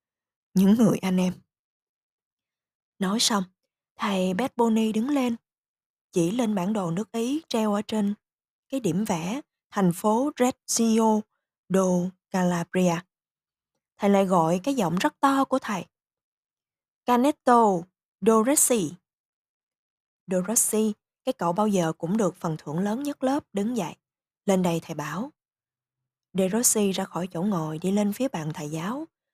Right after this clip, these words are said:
đứng cạnh cậu bé xứ Calabria hai bước. Thầy Bad Bunny bảo, "Con là người đứng đầu lớp. Ở cương vị ấy, con hãy thay mặt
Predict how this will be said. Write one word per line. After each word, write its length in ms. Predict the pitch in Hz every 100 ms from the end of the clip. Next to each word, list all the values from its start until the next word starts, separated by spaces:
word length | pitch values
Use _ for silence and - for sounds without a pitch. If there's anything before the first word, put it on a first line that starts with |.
| _ _
đứng 200 | 202 208
cạnh 320 | 254 175 156 170
cậu 180 | 160
bé 300 | 165 185 220
xứ 400 | 262 - 220 254 302
Calabria 580 | - 196 185 190 196 190 180 180 _
hai 280 | 180 170
bước. 300 | 165 233 302 _ _ _ _ _
Thầy 360 | 190 180 175 170
Bad 180 | 240 -
Bunny 300 | 220 220 214
bảo, 380 | 180 156 202 277 _ _ _ -
"Con 300 | 185 175 170
là 100 | 156
người 280 | 151 156 147
đứng 200 | 175 240
đầu 180 | 156
lớp. 280 | 147 170 269 _ _ _ _ _
Ở 120 | - 190
cương 320 | 247 247 233
vị 140 | 165
ấy, 340 | - 202 269 320 _ _
con 120 | 190
hãy 160 | 180 170
thay 240 | - 208 202
mặt 200 | 180